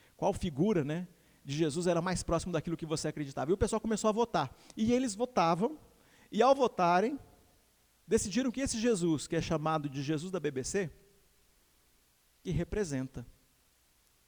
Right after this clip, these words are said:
representa aquilo que a gente mais aceita, aquilo que é mais aceitável. Mas olha só, ainda assim é um Jesus construído, é um Jes-, Jesus ícone, que talvez ainda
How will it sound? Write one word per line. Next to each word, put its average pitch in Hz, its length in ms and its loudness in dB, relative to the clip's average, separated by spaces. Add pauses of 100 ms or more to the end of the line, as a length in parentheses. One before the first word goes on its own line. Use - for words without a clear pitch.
(560)
representa 127 800 -4 (640)
aquilo 135 600 -4
que 156 100 -8
a 147 80 -2
gente 139 360 -8
mais 135 260 -4
aceita, 139 520 -6 (1000)
aquilo 160 340 -6
que 156 100 -4
é 147 40 2
mais 143 180 -2
aceitável. 120 680 -4
Mas 196 160 4
olha 254 180 4
só, 117 280 -6 (680)
ainda 226 380 2
assim 190 380 -4 (300)
é 165 80 4
um 185 80 4
Jesus 170 260 0
construído, 135 540 -4 (720)
é 165 140 2
um 190 120 4
Jes-, 165 380 4
Jesus 165 400 2
ícone, 120 440 -4 (1300)
que 170 360 4
talvez 170 500 6
ainda 170 600 2